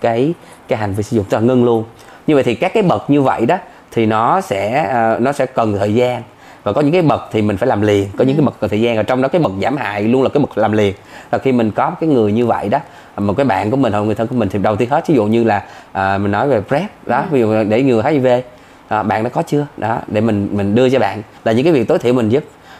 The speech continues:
Speaker 1: Mình trước mắt là mình khoan chối bỏ bạn và mình cũng khoan là phán xét là bạn mình vậy thì mình không chơi nữa. Tại vì ngó-, nó, người kiểm soát họ vẫn có, không có gây tổn thương gì mình hết.
Speaker 2: Ừ.
Speaker 1: Cứ nói chuyện bình thường. Đó, trừ phi là nó, lúc mà nó đang chơi, nó nói bậy thì mình <laughs> ngồi mình nghe thôi.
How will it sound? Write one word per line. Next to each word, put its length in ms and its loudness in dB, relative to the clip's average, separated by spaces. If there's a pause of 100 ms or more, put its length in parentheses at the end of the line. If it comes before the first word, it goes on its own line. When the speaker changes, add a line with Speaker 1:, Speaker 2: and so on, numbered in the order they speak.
Speaker 1:
Mình 320 2
trước 300 0
mắt 200 -2
là 60 4
mình 360 2
khoan 240 0
chối 160 2
bỏ 240 0
bạn 340 -4
và 140 0
mình 160 0
cũng 200 -2
khoan 400 0
là 260 0 (260)
phán 160 0
xét 280 -2
là 80 2
bạn 360 0
mình 160 2
vậy 180 2
thì 60 0
mình 140 0
không 120 -2
chơi 180 2
nữa. 280 2 (400)
Tại 160 0
vì 200 4
ngó-, 320 2
nó, 100 -2
người 720 4
kiểm 240 -2
soát 180 -2
họ 180 0
vẫn 240 2
có, 280 0
không 140 -2
có 120 0
gây 120 2
tổn 160 -2
thương 240 0
gì 100 4
mình 160 0
hết. 160 0
Speaker 2:
Ừ. 100 -8 (280)
Speaker 1:
Cứ 80 2
nói 120 2
chuyện 300 -2
bình 100 2
thường. 260 2 (420)
Đó, 320 -2 (140)
trừ 140 2
phi 160 2
là 120 4
nó, 140 0
lúc 320 4
mà 80 2
nó 60 4
đang 200 2
chơi, 240 4
nó 140 2
nói 160 4
bậy 220 0
thì 160 2
mình 360 4
<laughs> 0 -
ngồi 140 2
mình 200 2
nghe 180 2
thôi. 200 -2